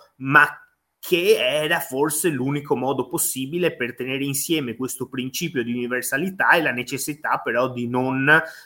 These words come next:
cioè, la necessità di prendere una decisione di fronte a delle violazioni lampanti del, ehm, della Carta Olimpica.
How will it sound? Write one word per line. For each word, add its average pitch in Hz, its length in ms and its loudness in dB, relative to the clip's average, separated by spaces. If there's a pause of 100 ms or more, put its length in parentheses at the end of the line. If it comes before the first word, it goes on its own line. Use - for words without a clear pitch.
(120)
cioè, - 340 -4
la 147 100 6
necessità 156 480 4
di 135 560 -2
prendere 151 520 2
una 123 180 2
decisione 135 500 0
di 131 120 -2
fronte 117 320 -2
a - 20 4
delle 120 200 0
violazioni 117 1200 -2
lampanti 123 800 0
del, 104 360 -6 (600)
ehm, 107 420 -6
della 110 220 -2
Carta 101 240 -4
Olimpica. 110 400 -8